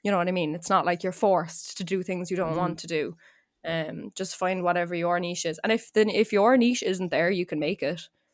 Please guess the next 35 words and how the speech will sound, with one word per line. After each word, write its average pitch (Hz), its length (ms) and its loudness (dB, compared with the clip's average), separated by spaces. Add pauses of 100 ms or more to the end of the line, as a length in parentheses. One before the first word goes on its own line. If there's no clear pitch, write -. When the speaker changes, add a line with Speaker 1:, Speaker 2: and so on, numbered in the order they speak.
(340)
Speaker 1:
You 175 100 2
know, 170 120 2
Speaker 2:
Hundred - 0 -
percent. 160 340 -4 (200)
Speaker 1:
the 185 60 -2
Speaker 2:
And 180 140 6
that's 185 180 6
Speaker 1:
podcast. - 20 6
Speaker 2:
encouraged. 170 720 4
Like, 156 220 -2
Speaker 1:
Yeah. 185 120 2
Speaker 2:
I 170 120 6
think 175 220 -2 (480)
in 202 200 0
any 185 720 2
internship, 185 760 0
people 220 260 2
are 208 60 4
bringing 180 420 2
interns 170 840 -2 (120)
on 165 520 2 (240)
to 170 180 0
have 160 360 -2
this, 160 260 0
like, 160 220 -2
new 175 260 0
blood, 160 460 2
new 165 220 2
energy. 156 500 0
Speaker 1:
Mm-hmm. 190 80 -14 (140)
Speaker 2:
And 170 140 0
it 160 140 2
is 160 160 -2
just, 147 300 -2
it's 156 260 -4